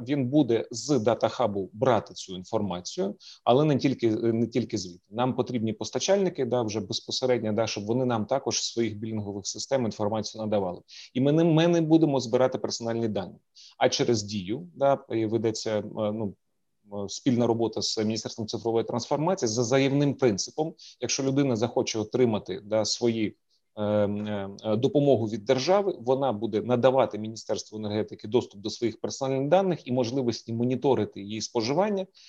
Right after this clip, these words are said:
для наступних вже кроків. Да? Або, е, якщо це п-, п-, споживач вразливий, то Кабмін буде приймати рішення, яким чином допомагати,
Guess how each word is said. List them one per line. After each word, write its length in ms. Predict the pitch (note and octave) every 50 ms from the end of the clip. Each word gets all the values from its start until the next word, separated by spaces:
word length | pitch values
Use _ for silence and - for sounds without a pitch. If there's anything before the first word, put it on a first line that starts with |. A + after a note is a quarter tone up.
| - - - _
для 220 | A#2 A#2 C#3 D#3+
наступних 540 | D#3+ D3 C3+ - - - F3+ E3+ - C#3 B2
вже 220 | A#2 G#2+ A2 B2+ C3
кроків. 420 | C3 - D3 A#2+ F#2+ - - -
Да? 200 | - F#2+ A#2 A#2 -
Або, 380 | - C3 B2+ B2+ B2 G2+ - - - _ _ _ _ -
е, 320 | A#2 A2+ A2 G#2+ G#2+ G#2 G2+
якщо 280 | G#2 C3+ A#2 - - B2+
це 140 | - - A2+ - - _
п-, 160 | - B2+ A#2+
п-, 180 | - - A#2+ G#2+
споживач 540 | - - B2 A2 A2+ A#2 A#2+ A2 - - -
вразливий, 500 | B2 A2+ G2 B2+ B2+ A#2 G2+ G2 F#2+ F2+
то 380 | - - A#2 A2 G#2 F#2 - -
Кабмін 360 | - A#2+ A2 B2 B2 A2+ G#2
буде 240 | G2 A2 G2+ G#2+ G#2
приймати 540 | - - A2+ A#2+ A#2 A#2 A#2 A2 - A2
рішення, 360 | A2 A2 G#2+ - - G#2+ G#2 G#2
яким 260 | G#2+ G#2+ - A#2 A2+
чином 340 | - - - G2+ F#2+ G2+ G#2
допомагати, 680 | A#2+ - D3 C#3+ - E3 D#3+ F3 F3+ F3 F3+ F3+